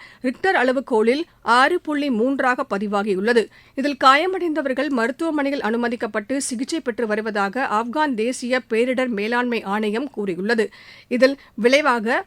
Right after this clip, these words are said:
உஸ்பெகிஸ்தான், தஜிகிஸ்தான், பாகிஸ்தான் உள்ளிட்ட அண்டை மாநிலங்களிலும் உணரப்பட்டதாக செய்திகள் தெரிவிக்கின்றன. மீண்டும் தலைப்புச் செய்திகள்.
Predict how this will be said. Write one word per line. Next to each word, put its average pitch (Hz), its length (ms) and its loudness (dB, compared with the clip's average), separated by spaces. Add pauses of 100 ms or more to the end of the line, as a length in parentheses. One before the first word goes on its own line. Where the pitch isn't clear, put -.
(160)
உஸ்பெகிஸ்தான், 277 840 0
தஜிகிஸ்தான், 262 640 -2
பாகிஸ்தான் 285 560 -2
உள்ளிட்ட 233 400 -2
அண்டை 233 340 0
மாநிலங்களிலும் 233 840 0
உணரப்பட்டதாக 220 640 -4
செய்திகள் 233 580 -4
தெரிவிக்கின்றன. 202 500 -2 (680)
மீண்டும் 262 440 -2
தலைப்புச் 214 340 -4
செய்திகள். 202 460 0